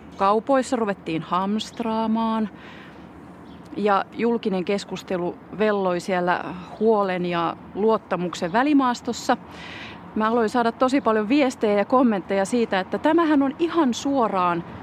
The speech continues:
sota-ajan mielialatiedustelun kaltaista ilmapiiriä ja, ja tapahtumaketjua. Se on kyllä ihan totta. Mun täytyy sanoa, että mä olin ne poikkeustilan ensimmäiset päivät suorastaan järkyttynyt ja,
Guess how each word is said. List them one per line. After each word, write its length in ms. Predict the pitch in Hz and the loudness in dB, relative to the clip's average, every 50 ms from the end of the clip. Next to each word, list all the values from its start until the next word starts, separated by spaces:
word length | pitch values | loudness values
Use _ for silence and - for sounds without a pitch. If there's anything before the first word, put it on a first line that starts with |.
| - - - - - - | -14 -14 -14 -14 -16 -16
sota-ajan 800 | - - - 285 302 - - 277 220 - 220 220 226 220 196 202 | -6 0 2 2 4 4 4 2 4 4 2 2 2 2 2 2
mielialatiedustelun 1160 | 208 214 233 247 233 220 202 190 185 180 175 175 - 190 185 175 180 170 - - 185 180 180 180 | 2 2 2 4 2 2 2 2 0 0 0 -2 -2 -2 0 0 -2 -4 -4 -4 -2 -2 -2 0
kaltaista 520 | 202 190 180 180 175 180 175 175 175 - - | 2 2 2 2 0 0 -2 -2 -2 -2 0
ilmapiiriä 840 | 202 226 226 220 196 185 170 - - 165 160 160 175 170 165 151 151 | 2 2 2 2 2 0 -2 -2 -4 -4 -4 -2 -4 -4 -4 -4 -4
ja, 260 | 160 165 165 - - - - - - - - - - - | -2 -2 -2 -4 -4 -6 -12 -16 -16 -16 -16 -16 -12 -8
ja 80 | 190 208 | -4 0
tapahtumaketjua. 1040 | - 220 214 - 202 180 - - - 156 156 165 - - - - - - - - - - - - - - - - - - - - - - - - - - - - - - - - - - - - - - - - | 0 2 2 2 0 0 -2 -2 -2 -2 -2 -2 -2 -4 -8 -8 -8 -10 -10 -10 -10 -12 -14 -18 -18 -18 -18 -18 -18 -18 -18 -18 -18 -16 -16 -18 -18 -18 -18 -18 -18 -18 -18 -18 -18 -18 -18 -18 -18 -18 -14 -2
Se 160 | - 277 277 | 2 2 2
on 80 | 240 | 4
kyllä 160 | - 247 240 240 | 2 0 2 2
ihan 220 | 247 254 233 180 | 2 2 2 0
totta. 400 | - 214 202 - - - - - - - - - - - - - - - - - - - - - - - - - - - - - | 0 -2 -2 -4 -6 -12 -12 -12 -14 -14 -16 -18 -18 -20 -20 -20 -18 -18 -18 -18 -18 -18 -18 -18 -18 -18 -18 -18 -18 -18 -8 -2
Mun 140 | - 226 240 | 0 2 2
täytyy 240 | 226 233 226 233 220 | 2 2 2 0 2
sanoa, 300 | - 254 240 226 208 185 | 2 2 2 2 2 0
että 180 | 190 - - 202 | 0 0 0 2
mä 120 | 214 214 | 2 2
olin 240 | 214 208 196 185 - - - - - - - - - - - - - | 2 2 0 -2 -4 -8 -12 -20 -20 -20 -20 -20 -20 -20 -16 -8 -2
ne 140 | 208 214 214 | -2 0 2
poikkeustilan 760 | - 254 247 233 233 - 220 196 185 - - 202 196 202 208 | 4 4 4 4 2 -2 -4 -4 -4 -2 -2 0 0 2 2
ensimmäiset 560 | 214 226 226 214 226 185 185 226 - - - | 2 2 2 0 0 0 -2 -2 -4 -4 0
päivät 320 | - 214 202 190 175 175 - | 0 2 2 2 0 -2 -4
suorastaan 480 | - 220 214 208 196 - 214 214 226 | -2 -2 -2 -2 -2 -2 -2 0 0
järkyttynyt 760 | 254 311 320 302 185 - 202 185 - - - 180 175 175 170 | 0 0 0 0 -2 -2 -6 -8 -8 -6 -6 -4 -2 -2 0
ja, 160 | 180 180 - | 0 0 -2